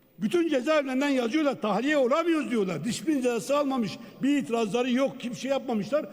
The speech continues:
olamıyorlar. Buna ilişkin bir düzenleme var mı bunun içerisinde? Hayır, yok.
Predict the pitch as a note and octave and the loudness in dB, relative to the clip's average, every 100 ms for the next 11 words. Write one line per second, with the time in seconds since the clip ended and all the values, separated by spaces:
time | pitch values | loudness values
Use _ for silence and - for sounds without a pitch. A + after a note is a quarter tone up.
0 | - D4+ E4 E4 D4+ A#3+ D3+ - - - | -4 0 2 2 2 0 -2 -10 -12 0
1 | D#4+ F4 D#4 C#4+ C#4 B3 B3 A#3+ A#3 A3+ | 2 2 2 0 -2 -2 0 0 0 0
2 | A3 A3 G#3+ G#3+ G#3 G#3 B3 D#4 - - | -2 -2 0 0 -2 -4 -2 -2 -2 -8
3 | - C#4+ D4 D#4+ F4+ | -2 0 2 2 0